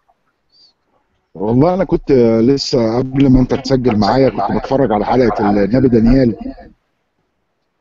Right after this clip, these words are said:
وقال كلام عجبني كتير جدًا. يعني قال لك إن ال-،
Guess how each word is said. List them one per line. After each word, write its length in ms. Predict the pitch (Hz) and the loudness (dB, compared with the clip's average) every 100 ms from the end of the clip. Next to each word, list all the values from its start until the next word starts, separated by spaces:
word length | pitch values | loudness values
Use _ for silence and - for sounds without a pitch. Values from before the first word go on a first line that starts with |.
| _ _ _ _ | _ _ _ _
وقال 680 | 120 139 147 147 139 135 214 | 2 4 4 2 0 0 -2
كلام 320 | 180 185 196 | -2 0 0
عجبني 360 | 156 139 165 143 | 0 0 0 -2
كتير 220 | - 147 | 0 -2
جدًا. 340 | 254 131 202 | 0 0 0
يعني 320 | 202 196 185 95 | -4 -4 -4 -2
قال 120 | 175 | 0
لك 180 | 175 135 | 0 0
إن 140 | 123 | 0
ال-، 640 | 110 107 104 95 87 80 | 0 -2 -4 -4 -8 -10